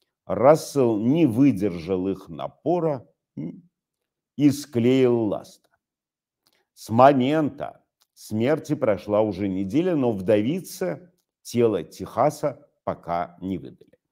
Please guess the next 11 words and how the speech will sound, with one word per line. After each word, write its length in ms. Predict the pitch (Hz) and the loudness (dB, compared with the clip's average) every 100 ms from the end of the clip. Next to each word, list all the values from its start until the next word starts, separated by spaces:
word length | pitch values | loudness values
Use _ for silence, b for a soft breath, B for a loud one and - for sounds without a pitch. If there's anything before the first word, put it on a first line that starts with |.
| _ b b b b | _ b b b b
Вполне 560 | _ - 147 127 127 185 | _ 6 6 6 4 2
возможно, 720 | 190 127 117 135 160 131 143 | 2 2 -2 -4 -4 -4 -8
что 240 | - 120 | -8 -10
три 220 | 107 107 113 | -10 -10 -4
танкиста 640 | 120 107 - 127 - 107 | -4 -4 -6 -10 -10 -10
ещё 460 | 92 - 98 87 - | -10 -10 -8 -8 -8
не 320 | 85 82 85 | -12 -10 -8
закончили. 1080 | 80 87 - 76 62 50 _ - 50 50 - _ _ _ _ _ _ _ _ _ | -8 -10 -10 -16 -16 -18 _ -20 -20 -20 -20 _ _ _ _ _ _ _ _ _
Впрочем, 640 | 113 175 185 156 101 - _ _ | 2 2 4 0 -2 -8 _ _
растроганный 840 | 104 135 139 - 165 196 131 117 101 | 2 2 2 -4 0 2 2 0 -2
Донецк 800 | 82 90 117 156 - - _ _ | -4 -6 -6 -10 -16 -20 _ _